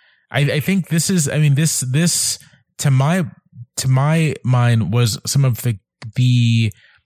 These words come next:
real power of Sanders's two campaigns, just like identifying people who are responsible and saying, "They're bad. I know they're bad. You know they're bad.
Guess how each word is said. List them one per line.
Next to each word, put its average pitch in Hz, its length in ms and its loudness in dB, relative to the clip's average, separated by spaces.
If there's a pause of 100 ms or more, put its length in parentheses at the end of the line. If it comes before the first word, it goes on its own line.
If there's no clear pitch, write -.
(340)
real 127 140 4
power 131 480 0
of 107 140 -4
Sanders's 127 800 0 (280)
two 247 180 0
campaigns, 113 640 0
just - 160 0
like 143 180 -2
identifying 131 880 0
people 147 380 0
who 139 220 0
are 131 120 0
responsible 120 880 -2 (720)
and 123 160 2
saying, 117 500 2 (800)
"They're 160 140 0
bad. 131 460 0 (380)
I 131 120 -2
know 139 220 2
they're 127 140 -2
bad. 98 440 -2
You 170 160 -2
know 156 180 2
they're 95 160 -2
bad. 90 380 -6